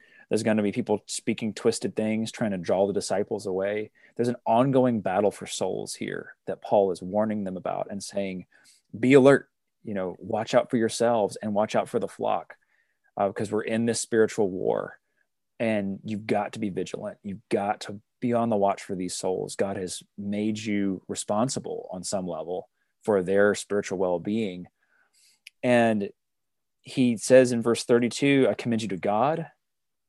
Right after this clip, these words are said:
and the word of his grace, which is able to build you up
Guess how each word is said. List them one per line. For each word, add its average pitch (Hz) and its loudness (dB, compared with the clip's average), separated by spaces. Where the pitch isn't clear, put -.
and 107 -4
the 95 0
word 95 2
of 95 -2
his 98 -6
grace, - -12
which - -10
is 92 -10
able 110 2
to 92 -4
build 117 2
you 120 6
up 131 0